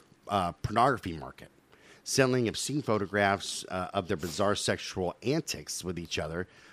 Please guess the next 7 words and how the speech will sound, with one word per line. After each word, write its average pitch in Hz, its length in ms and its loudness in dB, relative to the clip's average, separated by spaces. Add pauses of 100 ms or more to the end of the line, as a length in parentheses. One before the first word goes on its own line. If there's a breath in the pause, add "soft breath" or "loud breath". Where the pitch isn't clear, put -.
(300 loud breath)
But, 202 400 2 (800)
uh, 101 580 -2 (540)
for, 101 260 0 (1160)
but 131 160 4
for 87 380 0 (340)
whatever 147 400 0
reason, 95 540 -4